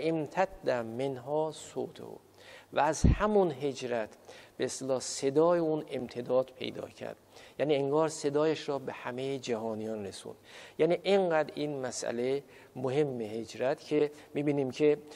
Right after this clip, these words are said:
اه، به اصطلاح در اینجا هم که گذری خواسته در مورد حضرت محمد صحبت بکنه، بازم برگشته به این نکته تاکید کرده.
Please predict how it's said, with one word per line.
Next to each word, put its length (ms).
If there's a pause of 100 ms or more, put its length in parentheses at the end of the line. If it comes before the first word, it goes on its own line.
(240)
اه، 180
به 140
اصطلاح 320
در 180
اینجا 380
هم 120
که 300 (380)
گذری 480
خواسته 360
در 220
مورد 260
حضرت 340
محمد 400
صحبت 380
بکنه، 380
بازم 440
برگشته 800 (380)
به 60
این 320
نکته 440 (100)
تاکید 400
کرده. 360